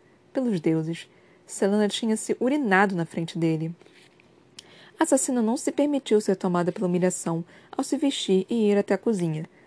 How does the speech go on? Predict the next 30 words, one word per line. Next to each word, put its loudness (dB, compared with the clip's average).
Os -10
corredores 2
estavam 0
escuros 4
nos -4
momentos 0
antes 0
do 2
alvorecer. 2
Luca 2
já 4
tagarelava 4
a 0
respeito 0
da 0
faca -4
de 0
luta 0
que -6
uma 2
sentinela -2
emprestara -2
a 2
ele 2
para -2
o -6
treinamento, 0
e 2
seguia 4
falando 2